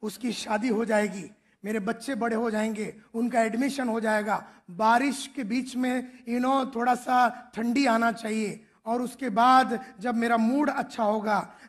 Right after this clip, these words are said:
जब बाजू वाली के साथ मेरा अच्छा रिश्ता हो जाएगा, फिर ये हो जावे, तब मैं जाके ये आदमी को रिक्रूट करूंगा।"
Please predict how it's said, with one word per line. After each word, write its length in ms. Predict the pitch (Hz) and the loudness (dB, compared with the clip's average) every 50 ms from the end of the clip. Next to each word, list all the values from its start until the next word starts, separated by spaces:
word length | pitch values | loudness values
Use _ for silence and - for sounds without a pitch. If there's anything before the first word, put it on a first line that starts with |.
| - | -8
जब 240 | 190 233 214 196 - - | -6 -6 -6 -6 -2 2
बाजू 300 | 208 220 208 196 294 269 | 2 2 2 2 2 2
वाली 240 | 247 247 254 269 | 2 2 0 -2
के 140 | 240 254 247 | -2 -4 -4
साथ 220 | 220 - - 240 247 226 262 | -4 0 2 0 2 0 -2
मेरा 240 | 240 240 254 240 | -2 2 2 4
अच्छा 320 | 233 233 233 - - 247 247 | 2 2 0 0 0 2 2
रिश्ता 380 | 214 214 208 - - - 302 | 2 2 -2 -6 -8 -4 -2
हो 160 | 269 214 240 240 | 0 0 0 0
जाएगा, 500 | 208 220 208 214 208 208 208 185 - - - - - _ - | 2 2 2 2 2 0 -2 -4 -4 -8 -16 -20 -20 _ -2
फिर 160 | 247 294 294 | 0 2 2
ये 420 | 277 277 277 233 190 208 240 269 | 2 0 -4 -6 -4 -2 0 2
हो 200 | 269 233 233 247 | 2 2 2 2
जावे, 400 | 240 220 247 233 233 240 233 175 - - - - _ _ | 2 4 4 4 4 4 0 -4 -6 -10 -18 -20 _ _
तब 200 | - 294 294 294 285 | 0 0 0 0 0
मैं 260 | 247 240 247 240 202 | 0 0 0 0 0
जाके 560 | 180 220 226 240 226 233 - 233 226 226 214 220 - - - | 2 2 2 2 2 0 -2 -2 -2 -2 -2 -6 -10 -14 -8
ये 540 | 190 208 214 214 214 214 208 214 - - - _ - | -4 0 0 2 2 2 0 -2 -6 -16 -20 _ -10
आदमी 360 | - 185 190 170 170 202 214 208 | -8 -6 -6 -6 -6 -6 -6 -6
को 120 | - 208 | -6 -8
रिक्रूट 380 | 180 180 - - 202 202 190 - | -10 -10 -10 -10 -10 -10 -10 -10
करूंगा।" 320 | - - 160 - - _ | -14 -20 -20 -20 -20 _